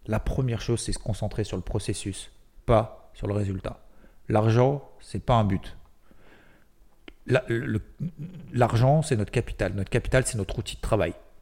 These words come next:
Il faut le faire fructifier, on est bien d'accord, mais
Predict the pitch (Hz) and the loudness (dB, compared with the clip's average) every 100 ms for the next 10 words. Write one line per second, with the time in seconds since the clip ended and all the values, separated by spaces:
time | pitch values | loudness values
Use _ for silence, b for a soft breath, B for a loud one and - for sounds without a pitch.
0 | - - - - - 120 131 117 127 - | -20 -20 -20 -20 -4 2 4 4 2 0
1 | 117 - 107 - 151 - - - 95 90 | -4 -2 0 2 0 -4 -20 -16 -8 -2
2 | 98 113 107 120 143 B B B B B | 0 2 2 2 0 B B B B B
3 | - 107 117 127 | -4 6 6 6